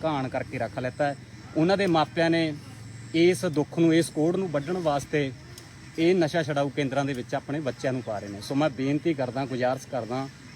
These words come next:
ਸੋ ਦੋਸਤੋ ਇੰਨੀ ਕੁ ਸਮੱਤ ਮਾਲਕ ਸੱਚੇ ਪਾਤਸ਼ਾਹ ਸਭ ਨੂੰ ਬਖਸ਼ੇ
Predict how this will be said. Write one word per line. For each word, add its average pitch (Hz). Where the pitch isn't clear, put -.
ਸੋ 131
ਦੋਸਤੋ 143
ਇੰਨੀ 165
ਕੁ 170
ਸਮੱਤ 147
ਮਾਲਕ 151
ਸੱਚੇ -
ਪਾਤਸ਼ਾਹ 147
ਸਭ 151
ਨੂੰ 233
ਬਖਸ਼ੇ 156